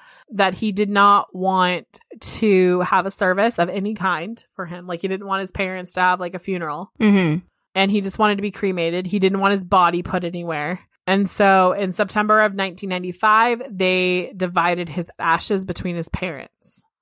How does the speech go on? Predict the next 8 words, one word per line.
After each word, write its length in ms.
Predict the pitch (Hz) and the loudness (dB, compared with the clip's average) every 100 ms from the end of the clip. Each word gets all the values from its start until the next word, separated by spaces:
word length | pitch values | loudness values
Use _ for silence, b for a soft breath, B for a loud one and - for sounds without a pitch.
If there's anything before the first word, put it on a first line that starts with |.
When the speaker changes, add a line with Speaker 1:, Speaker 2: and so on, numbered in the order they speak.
| _ - | _ 0
Speaker 2:
Hmm. 220 | 277 208 - _ 226 | 2 2 -2 _ -2
Interesting. 880 | 208 - 175 - - 147 156 170 180 - | -2 -2 -4 -2 -2 -2 -2 -4 -8 -2
Speaker 1:
It's 260 | 277 339 - | 0 0 2
probably 300 | 359 370 302 | 2 2 0
what 140 | 240 | -2
they 100 | 202 | -2
wanted. 560 | 170 170 185 208 233 240 _ _ _ _ - | -2 -4 -4 -6 -8 -12 _ _ _ _ -14
So 560 | - - 208 202 196 | -8 0 2 4 2